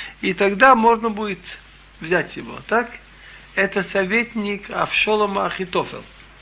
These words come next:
Хушай Гуарки был человек Давида, и он спросил Давида, чем могу помочь. Он говорит: "Ты будь на заседании у Авшалома,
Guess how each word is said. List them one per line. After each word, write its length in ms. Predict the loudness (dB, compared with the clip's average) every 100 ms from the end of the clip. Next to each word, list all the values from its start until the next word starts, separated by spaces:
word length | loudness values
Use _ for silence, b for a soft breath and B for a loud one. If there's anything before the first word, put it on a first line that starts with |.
| -20 -20 -20 -20 -20 -20 -20 B B B B B B B B
Хушай 600 | -6 0 4 4 6 6 8
Гуарки 760 | 8 8 8 2 -6 -8 -8 B B B -18 -8
был 280 | -2 -2
человек 580 | 0 2 4 4 4 0
Давида, 520 | -2 -4 -6 -8 -8 -10 -18 -20 -20 -20 B B B B -2
и 100 | 4
он 140 | 4
спросил 420 | 2 -4 -6 -4
Давида, 320 | 0 0 0 -2
чем 220 | 0 0
могу 240 | 0 0
помочь. 460 | 0 2 2 0 0
Он 100 | -2
говорит: 420 | 0 2 0 0
"Ты 160 | -6 -6
будь 320 | -4 -6 -2
на 100 | -2
заседании 600 | -4 -8 -6 -2 -2 0
у 60 |
Авшалома, 640 | -2 -2 0 0 0 -4 -10